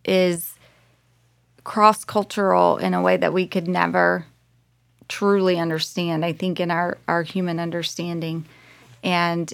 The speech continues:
it's time that we have these conversations with love and care and respect for one another and recognize that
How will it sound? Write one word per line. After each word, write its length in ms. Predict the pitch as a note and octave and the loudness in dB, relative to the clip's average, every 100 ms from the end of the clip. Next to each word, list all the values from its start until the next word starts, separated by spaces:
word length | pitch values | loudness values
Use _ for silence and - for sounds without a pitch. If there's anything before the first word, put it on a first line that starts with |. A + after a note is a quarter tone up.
| - | -4
it's 240 | G3 - - | -4 -4 -10
time 380 | - G#3 A3+ | 2 4 6
that 140 | G#3+ A2 | 4 2
we 180 | F#3 F3 | 0 0
have 260 | E3+ F3 | 0 0
these 180 | F#3 F3 | 0 -4
conversations 840 | - G3 G3 G3 F3+ E3+ - E3 - | -4 -2 0 0 -2 -2 -2 -4 -6
with 140 | E3+ | -2
love 440 | F3 F3+ F#3+ G3 - _ - | 2 4 4 0 -10 _ -6
and 180 | E3 | -6
care 540 | D#3 G3 G3 G3 F#3+ - _ _ _ _ _ G3 | -4 0 2 4 2 -2 _ _ _ _ _ 0
and 260 | F3+ F3 | 2 2
respect 760 | E3 E3 - - F3 - - - - | 0 -4 -6 2 2 2 -12 -18 -4
for 160 | F3+ | -2
one 260 | D#3+ E3+ E3+ | -2 -2 -2
another 540 | F3 D#3+ - G#2+ E3 - _ _ _ - - | -2 -2 -2 -2 -2 -8 _ _ _ -20 -4
and 300 | F3+ E3+ E3 | -2 -2 -4
recognize 1080 | D#3 F3+ F#3 G#3 G3 F#3 F3+ E3+ E3 D#3+ - | -2 0 2 0 -2 0 2 2 2 -2 -4
that 500 | - E3 E3+ - | 2 4 4 0